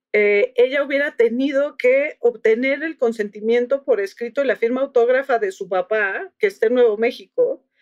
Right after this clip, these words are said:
para poder, o sea, no hubiera bastado con la mamá, sino que hubieran tenido que notificar al papá, ¿no? Y fíjense lo patriarcal de esto, ¿no? Que justo tiene que ver con que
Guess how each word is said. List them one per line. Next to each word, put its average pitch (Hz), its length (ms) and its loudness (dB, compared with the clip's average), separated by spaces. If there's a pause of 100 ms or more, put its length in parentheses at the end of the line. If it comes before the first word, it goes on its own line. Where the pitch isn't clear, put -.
(360)
para 262 380 2
poder, 214 460 2 (200)
o 220 60 -8
sea, 208 140 0
no 240 220 2
hubiera 247 280 4
bastado 220 460 0
con 196 120 -6
la 185 80 -2
mamá, 220 380 -8
sino 202 320 -10
que 196 300 0
hubieran 233 380 2
tenido 262 260 0
que 262 120 0
notificar 214 600 -2
al 285 160 -4
papá, 262 560 -4 (120)
¿no? 202 300 -10 (340)
Y 247 120 -4
fíjense 302 420 -4
lo 233 140 2
patriarcal 202 560 -2
de 294 140 0
esto, - 380 -4
¿no? 214 240 -10
Que 214 120 -6
justo 262 380 -6
tiene 262 220 -2
que 233 120 2
ver 208 180 -2
con 254 180 -2
que 208 300 -2